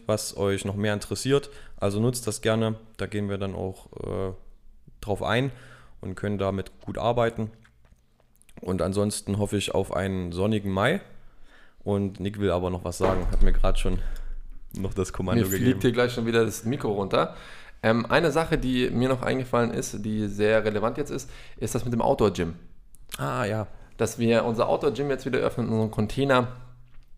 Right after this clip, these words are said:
Speaker 2: den ihr selbstständig bedienen dürft. Ähm, da ist das Equipment drinne und hier nochmal mein kleiner Hinweis: ähm, bitte nur die Rogue-Stangen mit nach draußen nehmen.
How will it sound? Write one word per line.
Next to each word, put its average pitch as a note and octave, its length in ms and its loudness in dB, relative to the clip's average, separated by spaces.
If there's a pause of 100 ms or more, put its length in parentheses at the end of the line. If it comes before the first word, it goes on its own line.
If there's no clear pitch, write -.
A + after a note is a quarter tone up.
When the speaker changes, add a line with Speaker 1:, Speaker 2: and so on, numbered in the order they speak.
(120)
Speaker 2:
den A2 160 -2
ihr A2+ 100 4
selbstständig A2 420 4
bedienen G#2+ 320 2
dürft. G2+ 240 4 (480)
Ähm, G2+ 380 2
da A#2+ 120 6
ist C3 100 0
das B2+ 100 -2
Equipment A#2+ 400 0
drinne D#3 380 2 (340)
und A2+ 720 4 (160)
hier A#2 180 -2
nochmal A2+ 540 4
mein G2+ 460 0
kleiner A2+ 320 0
Hinweis: G#2+ 460 0 (300)
ähm, G#2 220 2
bitte B2 180 2
nur A#2 140 6
die G#2+ 60 4
Rogue-Stangen G2 520 2 (160)
mit - 120 -10
nach F2+ 100 -4
draußen F2+ 340 -6
nehmen. F#2 220 -8